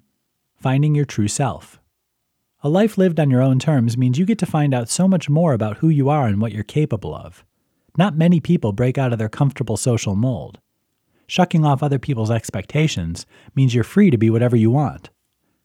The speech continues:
Two, you can be your full self. Living in the modern world often means closing off parts of yourself.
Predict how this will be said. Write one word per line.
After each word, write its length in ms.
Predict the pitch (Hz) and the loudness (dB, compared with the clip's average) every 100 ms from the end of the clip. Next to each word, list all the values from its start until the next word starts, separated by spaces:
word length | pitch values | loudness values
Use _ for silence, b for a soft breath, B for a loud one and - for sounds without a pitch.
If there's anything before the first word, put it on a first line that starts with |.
| _ _ _ _ | _ _ _ _
Two, 440 | - 233 101 110 b b b b | 4 4 4 0 b b b b
you 80 | 147 | 2
can 160 | 165 160 | 4 4
be 80 | |
your 160 | 190 123 | 4 2
full 260 | - 139 123 | 0 0 0
self. 580 | - 147 90 - - _ _ _ _ _ _ _ _ | 0 -2 -2 -12 -20 _ _ _ _ _ _ _ _
Living 240 | 170 202 214 | 2 6 6
in 80 | |
the 80 | 180 | 6
modern 340 | 147 147 135 131 | 2 2 0 0
world 320 | 160 123 110 | 0 -2 -2
often 280 | 143 175 165 | -4 -2 0
means 280 | 147 135 - | 0 0 -4
closing 400 | - 170 156 151 | 0 2 2 0
off 260 | 160 113 | 0 -4
parts 320 | - 151 147 - | -4 -6 -4 -6
of 80 | |
yourself. 560 | 87 80 - - - | -8 -8 -10 -14 -18